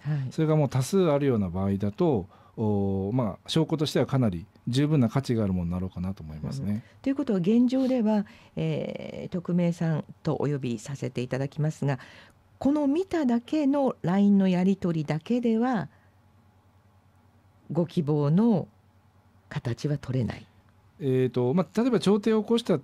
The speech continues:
Speaker 2: 際に、
Speaker 1: はい。
Speaker 2: い-、このlineを何らかの形で保存をして、それを出せばですね、あの、不利な状態になるのは間違いないです。で、まあ、不適切な関係であっても慰謝料が発生しないわけでは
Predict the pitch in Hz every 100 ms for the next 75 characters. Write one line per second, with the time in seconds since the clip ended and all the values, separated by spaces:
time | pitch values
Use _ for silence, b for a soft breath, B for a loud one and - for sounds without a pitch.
0 | - - 156 127 107 120 110 85 139 120
1 | - 135 127 120 120 117 117 131 123 135
2 | 151 156 151 147 139 120 147 151 170 156
3 | 120 101 98 101 104 104 107 101 107 104
4 | 101 - 117 104 85 - b b b -
5 | 170 185 156 202 202 101 80 78 - 98
6 | 127 b b b - 127 135 220 175 131
7 | 117 110 107 127 127 127 143 110 92 87
8 | 95 - 120 101 90 90 78 76 78 69
9 | b b b - 143 147 147 143 143 139
10 | 135 135 156 120 - 196 - 180 147 120
11 | 131 131 139 135 147 139 107 107 151 139
12 | 104 101 110 143 135 135 147 180 139 110
13 | 95 87 82